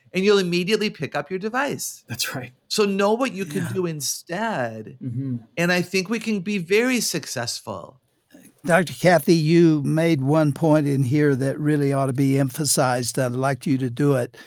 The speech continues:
Speaker 3: Uh, you talk about, uh, the screen time has a way of making kids feel that they're the center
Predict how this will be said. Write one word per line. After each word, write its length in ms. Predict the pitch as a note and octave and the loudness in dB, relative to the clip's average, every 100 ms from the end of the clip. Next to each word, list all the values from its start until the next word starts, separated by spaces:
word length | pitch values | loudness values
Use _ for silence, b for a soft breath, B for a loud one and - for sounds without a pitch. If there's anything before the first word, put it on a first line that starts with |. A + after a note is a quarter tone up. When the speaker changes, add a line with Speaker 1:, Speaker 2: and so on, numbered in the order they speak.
| B B B - | B B B -2
Speaker 3:
Uh, 280 | D3 C#3 C#3 | 0 2 2
you 400 | C#3 - E3+ F3 | 0 0 0 0
talk 380 | D#3+ E3+ - | 2 2 2
about, 460 | D3 D3 D#3 D3 - - | -2 2 2 2 -2 -8
uh, 280 | - D#3 C3+ C3+ | -6 -4 -4 -6
the 120 | C#3+ | -4
screen 520 | - - F3+ F3+ G3+ | -4 -2 2 2 2
time 600 | D#3 C#3+ C3 B2+ C#3 C#3+ _ _ _ - | 0 0 0 0 -2 -2 _ _ _ -16
has 280 | C3+ E3+ D#3 | -4 -2 0
a 100 | D#3 | 0
way 340 | C#3+ D#3 E3 D3 | 0 0 2 0
of 200 | C3+ C3+ | 0 0
making 520 | D3 D#3+ - D#3 C3 | 0 0 0 0 0
kids 520 | - E3 E3 D#3 - | -2 0 0 0 -4
feel 600 | - D#3+ C#3+ C3 A#2+ A#2+ _ _ _ _ | 0 0 2 0 -4 -8 _ _ _ _
that 240 | - C3 - | -6 -4 -2
they're 180 | D3+ C#3+ | -2 0
the 160 | C3+ | -2
center 680 | - - D#3+ D3 D3 C3+ | 0 2 2 2 0 -2